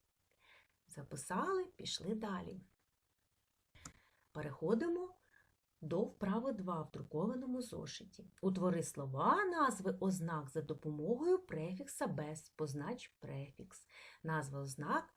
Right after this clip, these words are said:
відповідають на питання який, яка, яке, які. Зразок: без радості,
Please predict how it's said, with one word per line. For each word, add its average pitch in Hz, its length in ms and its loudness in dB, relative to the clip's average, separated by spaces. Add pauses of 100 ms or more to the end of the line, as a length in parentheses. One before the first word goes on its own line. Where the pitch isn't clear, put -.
відповідають 147 640 -6
на 131 100 -8
питання 214 680 0
який, 214 420 -2
яка, 175 360 -2
яке, 175 500 -4 (180)
які. 175 460 -10 (540)
Зразок: 330 560 4
без 165 480 6
радості, 147 920 2